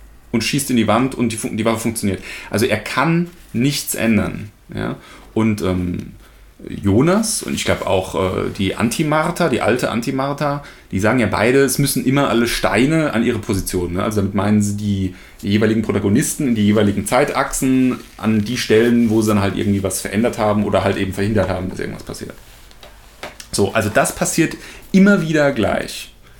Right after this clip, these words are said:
Ja? Was aber irgendwann dann passiert ist, dass die alte Regina Tiedemann, also der weiße Teufel, die ganz alte, dass sie irgendwann was macht, was sie so vorher nicht gemacht hat.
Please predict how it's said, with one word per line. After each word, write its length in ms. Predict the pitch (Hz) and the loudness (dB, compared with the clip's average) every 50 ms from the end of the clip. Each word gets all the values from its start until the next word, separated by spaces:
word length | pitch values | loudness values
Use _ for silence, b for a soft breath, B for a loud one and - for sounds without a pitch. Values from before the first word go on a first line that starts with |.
| - - - | -18 -10 -6
Ja? 240 | 95 95 110 147 B B B B B B B B B - - - | -4 -4 -4 -4 B B B B B B B B B -20 -10 -4
Was 240 | 95 120 165 - | -2 0 0 0
aber 300 | - 117 107 107 101 101 | 0 2 2 2 2 2
irgendwann 420 | 131 127 123 120 110 104 104 101 98 | 2 2 4 4 4 4 4 4 2
dann 140 | 104 101 95 | 2 0 0
passiert 480 | - 95 - - 175 202 240 226 - | -2 -4 -4 0 0 0 0 0 0
ist, 280 | - 113 147 170 - - | -2 -2 -2 -2 -2 -4
dass 300 | 120 113 - - - - - | -4 -4 -4 -6 -8 -10 -10
die 240 | 113 110 104 101 - | -6 -6 -4 -2 0
alte 340 | 107 127 180 208 - 170 151 | 2 2 2 2 0 0 0
Regina 400 | 143 123 117 123 120 113 107 104 | 0 0 0 0 0 0 -2 -4
Tiedemann, 760 | - - 175 226 233 160 117 101 98 101 131 185 208 202 - - - | -4 -2 -2 0 0 0 0 0 0 -2 -2 -2 -4 -6 -8 -14 -12
also 160 | - 101 101 92 | -8 -6 -4 -4
der 60 | 85 | -2
weiße 240 | 110 107 104 - - | -2 -4 -4 -6 -6
Teufel, 380 | - - 156 170 - - 117 | -2 -2 -2 -2 -2 -2 -2
die 80 | 117 113 | -2 -2
ganz 200 | 117 120 143 - | -2 -4 -2 -2
alte, 280 | - 101 101 120 165 170 B B B B B B B B B B B - - - - - | -4 -4 -4 -4 -8 -10 B B B B B B B B B B B -20 -20 -20 -18 -8
dass 320 | 101 107 104 104 - - | -6 -4 -4 -2 -2 -2
sie 480 | 120 127 151 190 208 226 226 - - - - - - - - - - - - - - - | 0 2 4 4 4 4 4 0 -4 -8 -14 -20 -20 -20 -20 -20 -20 -20 -20 -16 -8 0
irgendwann 760 | 143 165 175 202 196 170 139 143 151 165 175 170 170 - - - | 4 4 6 6 4 2 2 0 0 0 0 -2 -2 -4 -10 -6
was 280 | - 120 120 - - | -4 -2 -2 0 0
macht, 280 | 113 113 143 - - - | 0 -2 -2 -2 -4 -4
was 140 | 120 120 - | -2 -2 0
sie 60 | 143 | 0
so 180 | 107 - 147 151 | 0 2 0 0
vorher 260 | 147 - 147 139 117 | 2 2 2 2 2
nicht 280 | 123 147 165 - - - | 2 2 0 -2 -2 -2
gemacht 400 | 113 101 90 87 - - - 98 | 0 0 0 -2 -6 -8 -8 -8
hat. 220 | 98 - - | -8 -8 -12